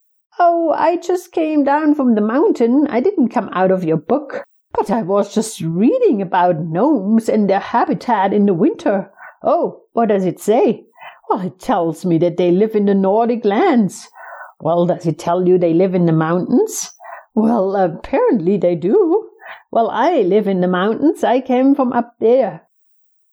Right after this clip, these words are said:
"Like our mountain? It doesn't say that we have gnomes here in our mountains."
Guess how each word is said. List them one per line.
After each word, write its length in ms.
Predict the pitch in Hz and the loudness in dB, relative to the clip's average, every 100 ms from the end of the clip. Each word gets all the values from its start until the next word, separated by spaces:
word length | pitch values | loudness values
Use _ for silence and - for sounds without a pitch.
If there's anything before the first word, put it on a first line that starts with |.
| _ - | _ -2
"Like 440 | 165 151 135 - - | 0 2 0 -8 -10
our 440 | 170 208 277 381 | -2 2 2 0
mountain? 500 | 370 370 427 427 466 523 - _ _ _ _ 320 | 0 2 2 0 -2 -2 -10 _ _ _ _ -2
It 140 | 240 | 0
doesn't 320 | 185 160 190 | 0 0 0
say 260 | - 190 180 | 2 2 2
that 160 | 175 | 2
we 100 | 170 180 | 2 0
have 160 | 160 | 0
gnomes 540 | 170 170 185 160 160 - | 2 2 2 0 -4 -4
here 400 | 220 311 262 165 | 0 2 2 0
in 160 | 160 | -2
our 320 | 175 294 427 | -2 0 2
mountains." 640 | 214 180 180 175 214 254 | 2 0 0 2 2 2